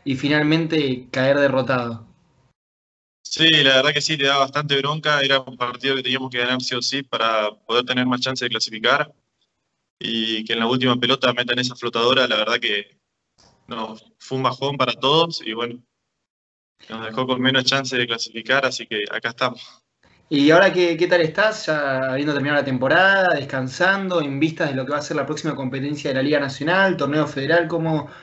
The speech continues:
Speaker 1: cómo estás afrontando esta etapa de descanso, que siempre es muy importante luego de, de un torneo tan largo?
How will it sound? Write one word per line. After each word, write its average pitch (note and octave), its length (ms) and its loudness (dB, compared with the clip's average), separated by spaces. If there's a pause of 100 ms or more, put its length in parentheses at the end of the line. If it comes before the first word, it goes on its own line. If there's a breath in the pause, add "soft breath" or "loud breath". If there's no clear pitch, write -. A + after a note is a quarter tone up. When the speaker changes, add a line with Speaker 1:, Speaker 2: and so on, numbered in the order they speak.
(100)
Speaker 1:
cómo D3 120 -2
estás D#3 160 2
afrontando D#3 460 2
esta D#3 140 0
etapa D#3+ 260 6
de D3 60 6
descanso, F#3+ 560 -2 (220 loud breath)
que C3+ 120 -6
siempre E3 260 2
es D3 100 2
muy E3+ 120 6
importante D#3+ 520 2
luego C#3+ 260 2
de, B2 280 -6
de C#3+ 140 -12
un C#3 120 -6
torneo C#3 300 0
tan C#3 140 -4
largo? B2+ 420 0